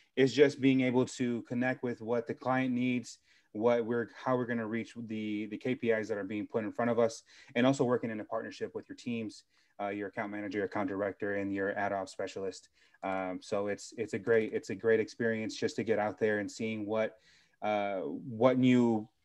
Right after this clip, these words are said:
formats your, your clients are trying to get with and what strategies your company is trying to move forward with as well.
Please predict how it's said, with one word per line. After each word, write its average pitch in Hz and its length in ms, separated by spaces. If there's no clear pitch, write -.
formats 127 380
your, 117 140
your 110 240
clients 120 380
are 117 40
trying 117 220
to 110 40
get 131 200
with 139 260
and 107 300
what - 120
strategies 107 640
your 104 220
company 101 400
is 92 200
trying 98 200
to 95 80
move 95 160
forward 92 260
with 92 160
as 92 100
well. 92 180